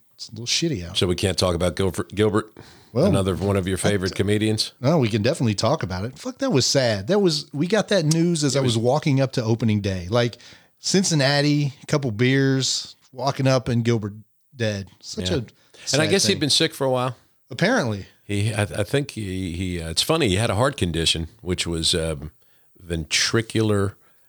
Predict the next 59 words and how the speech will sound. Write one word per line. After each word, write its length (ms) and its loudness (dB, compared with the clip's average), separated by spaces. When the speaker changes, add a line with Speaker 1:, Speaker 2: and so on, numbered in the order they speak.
Speaker 2:
hypertrophy, 960 -2
I 80 0
believe 340 0
it 80 0
is, 320 2
Speaker 1:
God, 140 -4
Speaker 2:
which 140 0
is 100 2
Speaker 1:
good 100 0
Speaker 2:
an 40 2
Speaker 1:
for 60 2
you. 200 2
Speaker 2:
enlarging 640 0
of 80 -4
the, 80 -12
well, 400 0
with 340 -2
my 240 2
things, 380 0
I've 160 0
learned 220 2
a 40 -2
little 180 0
bit 140 0
about 240 -2
the 120 -2
heart. 340 0
There's 120 0
only 240 4
a 40 2
few 180 0
months 220 0
back, 280 0
I 80 0
was 160 -2
at 100 -4
Cleveland 340 -2
Clinic. 340 -4
But 100 2
he 100 0
also, 320 2
I 80 4
think, 400 -4
had, 200 -6
like, 180 -4
muscular 400 -2
dystrophy. 600 -2
Speaker 1:
Really? 160 -4
Speaker 2:
Because 220 2
even 240 0
the 80 -2
picture 340 -2
that 140 -2
you 200 0
had 260 -2
with 240 -2
him, 220 -4
he 180 -2
looked 520 -4